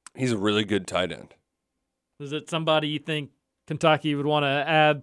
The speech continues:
Speaker 2: to the program? Program?
Speaker 1: I know s-, it's somebody that Louisville really wants to add.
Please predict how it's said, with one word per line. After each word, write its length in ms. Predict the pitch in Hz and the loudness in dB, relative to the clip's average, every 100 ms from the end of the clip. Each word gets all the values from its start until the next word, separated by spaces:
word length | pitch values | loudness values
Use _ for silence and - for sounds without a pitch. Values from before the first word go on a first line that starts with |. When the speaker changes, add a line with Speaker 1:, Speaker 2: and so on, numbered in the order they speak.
| _ | _
Speaker 2:
to 100 | 160 | -2
the 80 | 147 | 0
program? 540 | 165 160 165 170 175 - | 2 4 4 2 0 -2
Program? 380 | 160 170 175 170 _ _ - | 0 2 2 -4 _ _ 2
Speaker 1:
I 60 | 127 | 8
know 220 | 156 165 | 8 8
s-, 140 | - | 4
it's 160 | 131 - | -2 4
somebody 300 | 131 120 104 | 6 6 4
that 140 | 95 | 0
Louisville 520 | 98 117 117 110 95 92 | -2 2 4 4 2 0
really 320 | 98 95 87 | 0 0 -2
wants 300 | 82 80 - | -4 -6 -8
to 100 | 64 | -12
add. 220 | 58 | -16